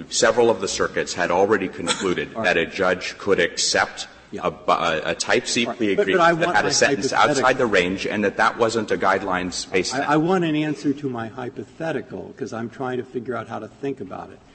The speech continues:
Speaker 2: And you will help me if you answer my hypothetical.
Speaker 1: I think in those circumstances, the commission effectively would have repealed Type C plea agreements because
Speaker 2: Yes, that's right.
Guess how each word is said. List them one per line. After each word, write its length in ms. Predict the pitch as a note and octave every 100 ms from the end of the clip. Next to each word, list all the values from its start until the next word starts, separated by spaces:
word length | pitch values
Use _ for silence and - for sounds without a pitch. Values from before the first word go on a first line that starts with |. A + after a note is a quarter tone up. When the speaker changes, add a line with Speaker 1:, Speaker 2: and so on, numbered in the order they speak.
| -
Speaker 2:
And 160 | C3+ A#2+
you 80 | B2
will 160 | B2 A#2+ -
help 280 | F#3 - -
me 200 | - - - -
if 160 | - -
you 140 | C3 B2+
answer 420 | A#2+ C3+ - C3
my 200 | A#2 A2+
hypothetical. 800 | A#2+ A2+ A#2+ - C3+ A#2 - F#2 - - - - _ _ _ _ _ _ - - _ _
Speaker 1:
I 100 | - G#2
think 460 | - C3 - - - -
in 220 | A2 G#2+
those 200 | A2 C3
circumstances, 960 | - - G#2 G2 F2 D2+ - D#2+ D2+ -
the 80 |
commission 460 | F2 G2 G2+ - G2
effectively 560 | E2+ - G#2 G#2+ F2+ F2
would 200 | E2+ E2+
have 140 | D2+
repealed 600 | E2 - E2+ D#2+ D2+ -
Type 260 | - F2+ -
C 160 | F2+
plea 260 | - B2 G2
agreements 500 | D#2 D2+ C#2 C2 -
because 360 | E2+ - F2+ F2
Speaker 2:
Yes, 280 | D3+ -
that's 280 | - G3+ -
right. 260 | B2 G#2+ E3